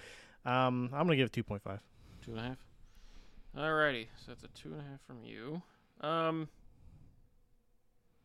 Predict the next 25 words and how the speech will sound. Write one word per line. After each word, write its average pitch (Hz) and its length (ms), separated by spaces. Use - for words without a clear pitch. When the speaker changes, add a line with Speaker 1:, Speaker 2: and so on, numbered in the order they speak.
Speaker 1:
yeah, 139 320
I'll, 151 220
I'll 143 140
give 151 100
him 139 100
a 127 40
two - 160
and 120 80
a 117 40
half 117 200
as 104 140
well. 107 280
It's - 100
just - 300
Speaker 2:
It's - 140
right. 151 200
It's 196 180
down 139 280
the, 110 160
right 135 260
down 120 160
the 110 80
road. 98 240
Speaker 1:
Yeah, 143 80
Speaker 2:
Yeah, 143 180